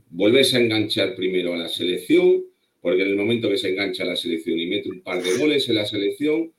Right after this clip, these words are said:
mete luego con el, mete luego con el Atleti. Y creo que le vino muy mal esa lesión que tuvo, ¿vale?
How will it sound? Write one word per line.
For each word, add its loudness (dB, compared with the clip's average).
mete -2
luego -4
con -12
el, -18
mete -2
luego -4
con -6
el -14
Atleti. -10
Y -8
creo 0
que -2
le 6
vino 4
muy 0
mal -2
esa -2
lesión 0
que -4
tuvo, 0
¿vale? 0